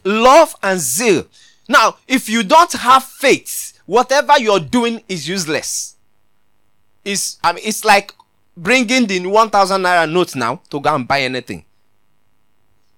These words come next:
What is it? The, the old one, not the new one. Is no more what? A legal tender in Nigeria, as far as the president is concerned.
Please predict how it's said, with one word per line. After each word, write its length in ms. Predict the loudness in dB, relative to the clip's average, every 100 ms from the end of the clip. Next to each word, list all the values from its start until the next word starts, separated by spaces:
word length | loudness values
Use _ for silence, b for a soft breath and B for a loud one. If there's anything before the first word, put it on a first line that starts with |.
| _ 0
What 220 | 0 2
is 160 | -2
it? 280 | -4 -8 -20 _ _ _ _ _
The, 240 | 0 0 -2 _ _ _ _
the 160 | 2 6
old 180 | 6 6
one, 220 | 4 4
not 140 | 2 2
the 100 | 0
new 140 | 0
one. 240 | -2 -4 -8 _ _ _ _ _ _ _ _ _ _
Is 180 | -4 0
no 140 | 2 4
more 240 | 6 4
what? 380 | 6 2 0 -20 _ _ _ _ _ _ 0
A 100 | 2
legal 340 | 2 4 4
tender 280 | 4 0 0
in 100 | 0
Nigeria, 440 | -4 -6 -8 -8 _ _ _ _ _ _
as 120 | -10
far 120 | 0 0
as 80 |
the 80 | 0
president 380 | -2 -2 -2 -4
is 80 | -6
concerned. 400 | -8 -8 -12